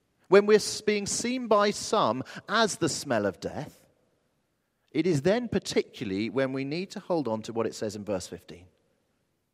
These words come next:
You see, whatever else other people may think of us, verse fifteen is how God thinks of you.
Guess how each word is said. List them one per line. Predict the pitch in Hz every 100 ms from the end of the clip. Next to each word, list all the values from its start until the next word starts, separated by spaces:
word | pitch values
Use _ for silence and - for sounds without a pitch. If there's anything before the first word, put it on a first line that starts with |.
| _ -
You |
see, | 170
whatever | 185 190 - 226 277 - -
else | 170 123 139 - - - -
other | 202 220
people | - 233 208 147
may | 120 120
think | - 170 143
of | 120
us, | 85 135 - - - _ _ - - -
verse | 120 185 202
fifteen | - 190 - 131 117
is | -
how | 143 127 113 -
God | 170 107 87 92 - _ _ -
thinks | - 107 95 - - - _ -
of | 92
you. | 92 87